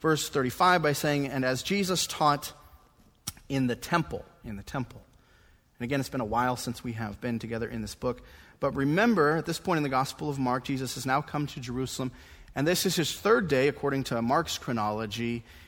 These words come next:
his third day in the temple. Now, Jesus has come to Jerusalem. And again, Jerusalem is the, the capital of Israel, the, the political and religious center of the nation. And there in Jerusalem was the temple. And the temple was really the heart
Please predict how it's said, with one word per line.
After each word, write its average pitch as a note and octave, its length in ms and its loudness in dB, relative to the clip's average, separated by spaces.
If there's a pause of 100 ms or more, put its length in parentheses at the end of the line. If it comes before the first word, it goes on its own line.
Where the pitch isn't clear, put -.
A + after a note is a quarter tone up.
his C3+ 200 -2
third F3+ 220 2
day C3 260 2
in A#2 140 -4
the A2 80 -4
temple. D#3+ 440 0 (460)
Now, G#2+ 160 -6
Jesus A#2+ 320 -4
has - 160 -6
come F3 300 0
to F3 280 0 (300)
Jerusalem. D#3+ 640 2
And B2 40 0
again, A#2+ 180 -2
Jerusalem C#3+ 440 -2
is A#2 140 -4
the, A2 240 -2 (260)
the B2 100 -6
capital G#3 880 2
of A#2+ 220 -6
Israel, F3+ 500 2
the, A#2 320 -4
the A2 160 -6
political F3 600 -2
and B2+ 160 -4
religious C3+ 420 -2 (360)
center G#3 520 4
of B2+ 160 -2
the B2 60 -2
nation. D3+ 400 2
And B2+ 100 2
there C3+ 140 2
in A3+ 200 2
Jerusalem C#3 600 0 (280)
was C3 200 2
the D3 80 0
temple. E3 400 4
And A2+ 80 -2
the A#2 40 -4
temple A#3 400 6
was E3+ 200 4
really E3 280 6
the D3 160 2
heart - 600 4